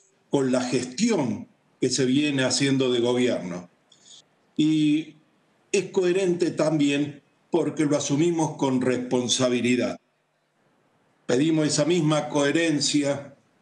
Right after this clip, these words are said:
a quienes han hecho observaciones puntuales desde el punto de vista de técnica legislativa, pero que en definitiva,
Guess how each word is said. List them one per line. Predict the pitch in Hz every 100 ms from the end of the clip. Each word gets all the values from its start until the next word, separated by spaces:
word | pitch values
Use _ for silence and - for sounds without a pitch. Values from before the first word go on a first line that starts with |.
| _ _
a | - 117
quienes | - 139 135 131 127 123 - - - _ _ -
han | 160 170 175 - -
hecho | 165 160 160 139
observaciones | 127 - 143 131 135 131 - 190 165 139 131 - - _ _
puntuales | - 185 160 226 214 170 139 123
desde | 143 143 123 123 139 135 131 127 - - _ -
el | 160 147 -
punto | 190 180 - 156
de | 139
vista | 151 170 - - 151 131 113 101 127
de | 139
técnica | 151 156 156 143 127 131 127 117 107 - - _
legislativa, | 151 147 151 143 131 135 190 170 131 127
pero | 127 123 127 123
que | 135 127 120 120 - _ -
en | 139
definitiva, | 135 131 143 139 135 170 170 160 143 127 -